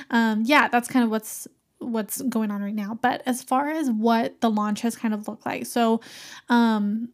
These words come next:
really, like, email list growth and growing that Facebook group is our big things. I really feel like for me, you know, getting on camera and people seeing my personality so they can kind of see what to expect on the live calls and stuff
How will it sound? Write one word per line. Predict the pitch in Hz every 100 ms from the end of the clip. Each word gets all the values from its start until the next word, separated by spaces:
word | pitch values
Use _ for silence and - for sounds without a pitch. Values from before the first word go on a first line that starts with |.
| _
really, | 240 254 277 330
like, | 330 247 -
email | 233 233 233
list | 233 -
growth | 233 220 -
and | 403 226 220
growing | 220 214 208
that | 247
Facebook | 240 220 - 233
group | 226 220 214
is | 226 208 202 - - 262 -
our | 226 220 220 285
big | 226 _ 240 226 214
things. | 226 220 262
I | 294
really | 240 233 247 254
feel | 247 247 240
like | 233 220 214 247
for | - 254
me, | 240 254 269 262 262 254 -
you | 240
know, | 247
getting | 240 240 240
on | 240
camera | 226 233 220
and | 220
people | 214 220 220
seeing | 220 220 208
my | 214
personality | - 214 208 202 208 208 220 277
so | 247 233
they | 226
can | 226
kind | 214 226
of | 208
see | 202 214
what | 208 233
to | 339 403
expect | 381 - 370 247 -
on | 254 240 233
the |
live | 226 226 226
calls | - 233 233 247
and | 240
stuff | - 214